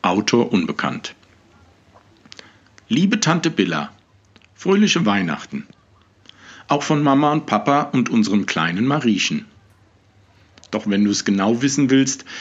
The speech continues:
steht bei uns noch nicht fest, ob wir Heiligabend feiern können oder ob wir die ganzen Weihnachtsaktivitäten noch in der letzten Stunde verlegen müssen. Es ist nämlich so. Unsere Krippe, das ist ein Riesending und äußerst schwer.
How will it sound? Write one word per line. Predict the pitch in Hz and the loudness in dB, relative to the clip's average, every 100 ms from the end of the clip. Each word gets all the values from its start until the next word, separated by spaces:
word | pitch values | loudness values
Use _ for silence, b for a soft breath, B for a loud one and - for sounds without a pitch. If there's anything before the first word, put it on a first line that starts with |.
| B | B
steht | - 123 | -2 0
bei | 113 110 | 2 2
uns | 131 - | 2 2
noch | 110 101 | 0 2
nicht | 143 - | -2 0
fest, | - 107 - - - | 0 0 -2 -8 -8
ob | 113 101 | -4 -2
wir | 92 | 0
Heiligabend | 87 78 - - 76 123 | -2 -2 -2 -2 -2 -2
feiern | - 113 135 131 | 0 2 2 0
können | - 87 90 143 160 B B B | -2 -2 0 0 -2 B B B
oder | 98 113 143 165 - | 2 4 4 0 -2
ob | - | -6
wir | - | -4
die | 87 82 | -4 -2
ganzen | 92 107 - 147 123 | 0 0 0 -2 0
Weihnachtsaktivitäten | 90 101 120 120 113 110 - 110 110 117 110 120 | 0 2 0 -2 -6 -4 0 0 2 2 2 2
noch | 104 95 | 2 2
in | 87 | 0
der | 87 | -2
letzten | 85 82 - 143 | -2 -2 -2 -4
Stunde | - 92 87 | -2 -2 -2
verlegen | 107 117 101 87 80 | 0 0 2 0 -2
müssen. | 73 71 73 - _ _ _ _ _ _ - | -4 -4 -6 -8 _ _ _ _ _ _ -6
Es | - | -2
ist | 135 131 - | -2 0 0
nämlich | 127 123 123 | 2 2 0
so. | - 87 73 - _ - _ _ _ - _ _ _ _ _ _ _ _ - | -2 -2 -2 -8 _ -20 _ _ _ -20 _ _ _ _ _ _ _ _ -2
Unsere | 123 110 101 | 2 2 2
Krippe, | - 135 131 85 - - B B B B | 0 -2 0 -2 -6 -16 B B B B
das | 95 - | -6 -2
ist | - - - | -2 -2 -2
ein | 98 | -2
Riesending | 95 110 170 185 170 123 113 127 | 0 0 0 0 2 4 4 2
und | 120 92 - | 0 -2 -2
äußerst | 95 107 117 110 | 0 0 0 -2
schwer. | - - 73 71 | -2 -2 -4 -4